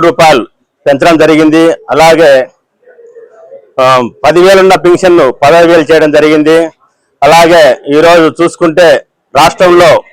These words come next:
ప్రతి ఒక్క గ్రామానికి అయితేమి, రోడ్లు, సీసీ రోడ్లు అయితేమి, బీటీ రోడ్లు అయితే వేపించడం జరిగింది. అలాగే ఈరోజు, ఆ, కు-, పేదవారికి కుటుంబ మిషన్లు అందించడం జరిగింది.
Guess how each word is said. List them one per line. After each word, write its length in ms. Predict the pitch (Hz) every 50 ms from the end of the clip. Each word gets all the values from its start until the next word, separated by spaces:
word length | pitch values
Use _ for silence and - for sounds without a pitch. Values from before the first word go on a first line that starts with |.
| _ _ _ _ _ -
ప్రతి 260 | 151 151 - - 180 175 180 165
ఒక్క 220 | - - _ 185 160 143 127 - - - - _ 107 110
గ్రామానికి 560 | 135 156 175 180 190 190 185 185 175 - 180
అయితేమి, 400 | 170 156 175 180 175 170 175 175 180 170 151
రోడ్లు, 300 | 165 185 185 180 175 151 123 - -
సీసీ 260 | 185 190 - 185 180 180
రోడ్లు 200 | 180 165 170 170
అయితేమి, 340 | 165 160 170 165 165 170 165 147 117 156
బీటీ 220 | 175 180 190 180 175
రోడ్లు 180 | 170 160 160 165 160
అయితే 220 | 151 165 170 160 165 170 - - _ _ _ _ _ _ -
వేపించడం 480 | 160 165 156 175 170 151 170 165 160 151 160
జరిగింది. 400 | 160 165 156 165 156 156 165 170 180 - - _ _ _ _ _ - - - _ _ _ _ _ -
అలాగే 300 | 143 151 160 170 165 - - - _ _ - - _ 143 156
ఈరోజు, 360 | 165 170 180 180 180 180 160 135 110 - - _ _ _ _ - _ - _ _ _ _ _ _ _ _ 143
ఆ, 140 | 147 143 135 - -
కు-, 140 | 127 - - _ - 160 - 175
పేదవారికి 640 | 175 180 190 185 185 185 180 180 - 175 170 143 123 107 - _ -
కుటుంబ 220 | 156 127 - 185 185
మిషన్లు 380 | 170 160 185 175 170 170 165 139 117 104 - - - - - _ _ 131
అందించడం 420 | 147 170 180 165 160 175 165 156
జరిగింది. 480 | 156 156 165 160 160 160 156 160 165